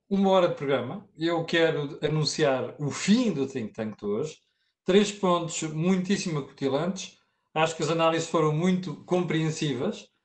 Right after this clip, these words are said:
e foram muito detalhadas. Quero pedir às pessoas que, aliás, quero agradecer às pessoas que andaram aqui a ver, que eram mil e setecentos, setecentas. Quero pedir, quero agradecer a quem fez comentários também, sobretudo os que comentários mais construtivos.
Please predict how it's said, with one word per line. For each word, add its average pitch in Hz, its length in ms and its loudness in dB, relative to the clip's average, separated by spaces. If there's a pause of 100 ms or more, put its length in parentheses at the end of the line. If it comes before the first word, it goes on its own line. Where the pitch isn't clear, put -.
(160)
e 147 80 -6
foram 160 280 2
muito 165 240 -2
detalhadas. 120 800 -4 (460)
Quero 208 520 4
pedir 196 260 4
às 180 120 2
pessoas 180 380 0
que, - 180 -2
aliás, 175 280 2
quero 196 140 2
agradecer 180 280 0
às 170 100 2
pessoas - 200 -2
que 175 60 -6
andaram 160 220 0
aqui 156 200 -2
a 139 60 0
ver, 135 260 -2
que 156 60 -4
eram 143 160 0
mil 147 120 -2
e 147 60 -2
setecentos, 160 720 0
setecentas. 175 680 -2 (480)
Quero 196 280 2
pedir, 185 300 0 (200)
quero 165 280 2
agradecer 175 300 2
a 156 60 2
quem 165 140 -2
fez 160 220 0
comentários 139 420 0
também, 165 240 -2
sobretudo 170 320 -4
os - 80 -10
que 156 200 -4
comentários 139 540 -2
mais 143 440 -4 (240)
construtivos. 156 680 -4